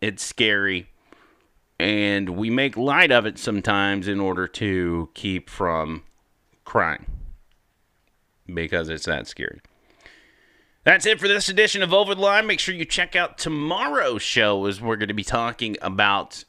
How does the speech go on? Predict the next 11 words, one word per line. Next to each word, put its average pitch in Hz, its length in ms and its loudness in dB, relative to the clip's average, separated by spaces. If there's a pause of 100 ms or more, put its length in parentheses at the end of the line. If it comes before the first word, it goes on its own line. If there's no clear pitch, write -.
a 110 220 -2
new 160 520 -2
scandal 143 800 -2
in 127 280 -4
Congress, 147 880 -2 (520)
and 131 200 4
this 202 200 0
one's 285 200 -2
a - 40 -8
little 156 260 0
bizarre. 107 600 -2